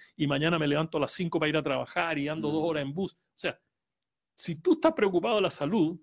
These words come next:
Speaker 1: estás preocupado de la casa, la vivienda, de la salud, de la educación, del transporte.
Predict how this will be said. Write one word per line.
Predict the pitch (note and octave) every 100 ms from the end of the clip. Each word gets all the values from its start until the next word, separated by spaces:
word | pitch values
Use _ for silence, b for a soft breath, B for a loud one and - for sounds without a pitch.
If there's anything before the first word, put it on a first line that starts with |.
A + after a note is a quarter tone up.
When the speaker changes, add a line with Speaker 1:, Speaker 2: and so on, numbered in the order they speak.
| _ _ _ _
Speaker 1:
estás | - G#3
preocupado | - F#3+ E3 F#3 G3
de | F3
la | C#3+ B2
casa, | F3 D#3+ - E3 - -
la | C3+
vivienda, | C3 C3 D#3+ D#3 D3+ D3+ -
de | C#3
la | C3
salud, | - C3 C3+ D#3+ D3+
de | C3+
la | C#3
educación, | C3 B2+ B2 - E3+ D#3+ D3+
del | C#3+
transporte. | D3+ D3